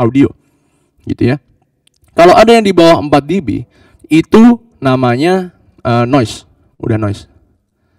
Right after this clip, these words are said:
Jadi di-cut sama, sama si noise suppressor. Sebenarnya nggak, nggak sampai dua D B, dua, dua D B aja sih. Maaf. Oke, terus apa yang dilakukan selanjutnya?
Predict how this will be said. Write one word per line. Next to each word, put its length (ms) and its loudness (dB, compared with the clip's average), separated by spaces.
Jadi 160 2
di-cut 400 -2
sama, 320 -6
sama 240 -4
si 400 -4
noise 240 -8
suppressor. 480 -12
Sebenarnya 400 -10
nggak, 160 -14
nggak 160 -14
sampai 160 -14
dua 160 -4
D 80 -6
B, 80 -6
dua, 160 -4
dua 160 -2
D 160 -8
B 80 -8
aja 160 -14
sih. 160 -20
Maaf. 240 -14
Oke, 240 -4
terus 240 0
apa 240 -6
yang 80 0
dilakukan 480 0
selanjutnya? 480 -6